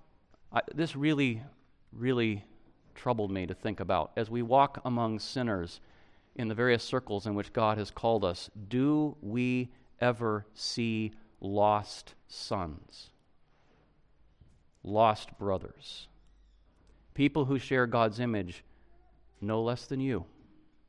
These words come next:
who are no more unworthy of grace than you, who need Jesus just like you?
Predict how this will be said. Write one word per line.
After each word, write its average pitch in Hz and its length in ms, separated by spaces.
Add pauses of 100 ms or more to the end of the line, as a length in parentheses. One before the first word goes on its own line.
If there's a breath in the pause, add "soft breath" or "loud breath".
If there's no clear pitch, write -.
(840)
who 123 140
are 113 100
no 127 200
more 151 260
unworthy 131 500
of 113 100
grace 113 340
than 107 140
you, 107 280 (1400)
who 117 120
need 113 220
Jesus 107 640 (1300)
just 104 240
like 107 220
you? - 180